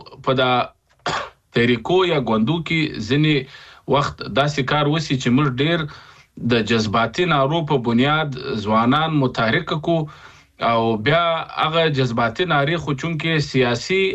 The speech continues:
او ټولنیز بدلون یو بنیادي نقطه دا ده چې دا انکریمنټل وي، یعنی غټ بدلون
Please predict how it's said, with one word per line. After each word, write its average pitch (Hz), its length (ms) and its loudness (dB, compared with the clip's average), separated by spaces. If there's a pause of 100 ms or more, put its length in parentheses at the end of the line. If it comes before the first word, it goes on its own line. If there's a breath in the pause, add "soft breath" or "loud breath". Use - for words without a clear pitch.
(120)
او 127 80 4 (580 loud breath)
ټولنیز 135 500 2
بدلون 135 480 0 (400)
یو 127 80 6
بنیادي 123 520 2
نقطه 196 360 -2
دا 175 220 2
ده 131 160 0
چې - 140 -8
دا 156 200 0 (220)
انکریمنټل 143 760 0
وي، 107 240 -2
یعنی 127 260 2
غټ 214 420 0
بدلون 151 460 0